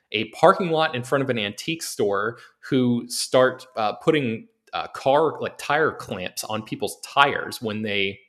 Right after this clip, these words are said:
park in front of the store and charging them exorbitant amounts of money to get these clamps removed. And it's technically legal because it's private property.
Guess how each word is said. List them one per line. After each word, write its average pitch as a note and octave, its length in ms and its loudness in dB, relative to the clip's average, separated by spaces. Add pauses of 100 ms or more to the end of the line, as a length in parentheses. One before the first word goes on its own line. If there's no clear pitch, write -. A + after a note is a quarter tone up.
(120)
park C#3+ 260 2
in A2 80 -10
front A#2 220 -4
of G#2 60 -8
the - 60 -10
store A2+ 500 -4 (300)
and A#2+ 160 -2
charging C#3 500 2
them A2 240 -2
exorbitant C3 640 2
amounts G2+ 360 -4
of G2+ 80 -6
money F#2+ 480 -4
to G2 420 -4 (260)
get B2+ 200 0
these B2+ 160 -4
clamps - 520 -6
removed. F2+ 500 -12 (280)
And A#2 380 2 (220)
it's B2 260 -4
technically D3+ 500 0
legal A2+ 460 0
because - 420 -4
it's G2+ 160 -8
private A#2 420 2
property. A2 600 0